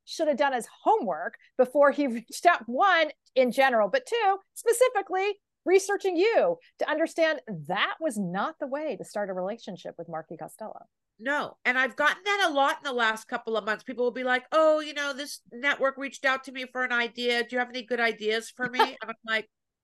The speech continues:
Speaker 2: like, I'm
Speaker 1: Yes,
Speaker 2: sitting
Speaker 1: as a matter of
Speaker 2: around
Speaker 1: fact, I'm just handing them out today. It's so, I'm so glad you're
Speaker 2: Exactly.
Speaker 1: here.
Speaker 2: Like, I'm sitting around as I'm taking care of my dad and doing, you know, preparing for Thanksgiving. Like, "Oh, yeah, I just have five ideas for you. Let me just,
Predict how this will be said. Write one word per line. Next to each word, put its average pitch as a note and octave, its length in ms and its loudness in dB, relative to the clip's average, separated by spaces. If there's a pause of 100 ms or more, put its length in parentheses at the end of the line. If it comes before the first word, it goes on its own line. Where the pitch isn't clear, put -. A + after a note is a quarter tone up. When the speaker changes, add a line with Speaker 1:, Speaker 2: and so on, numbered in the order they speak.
(200)
Speaker 2:
like, B3+ 200 -4
I'm B3+ 120 2
Speaker 1:
Yes, E4 280 6
Speaker 2:
sitting G4+ 40 2
Speaker 1:
as E4 80 6
a F4 80 6
matter E4 200 8
of D4+ 60 4
Speaker 2:
around C#4+ 100 6
Speaker 1:
fact, C#4+ 100 2
I'm C4+ 80 2
just D4 160 2
handing F4 320 4
them C#4 140 2
out D4+ 240 4
today. C4 220 2
It's B3 180 -4
so, F#4 340 4
I'm D#4+ 100 0
so A4 140 2
glad A4+ 180 -4
you're E4 100 6
Speaker 2:
Exactly. F#4+ 560 8
Speaker 1:
here. G3+ 120 0
Speaker 2:
Like, D4+ 180 6
I'm E4+ 140 4
sitting F4 380 0
around E4+ 260 8
as D#4+ 140 4
I'm D4 100 6
taking C#4 320 -2
care D4+ 240 6
of C4+ 60 -10
my C#4 140 2
dad C#4 400 4
and B3 140 -2
doing, C4+ 220 -4
you C4+ 120 -6
know, C4+ 100 2
preparing C#4 580 0
for C4+ 120 -6
Thanksgiving. C4+ 720 -4
Like, C#4+ 280 0
"Oh, G#4+ 200 2
yeah, A4 360 6
I C#4+ 80 4
just D#4+ 240 -4
have D#4+ 180 0
five E4+ 240 4
ideas F4+ 480 0
for E4 100 -8
you. C#4 200 0
Let D4+ 140 -2
me E4 80 -4
just, F4 220 -2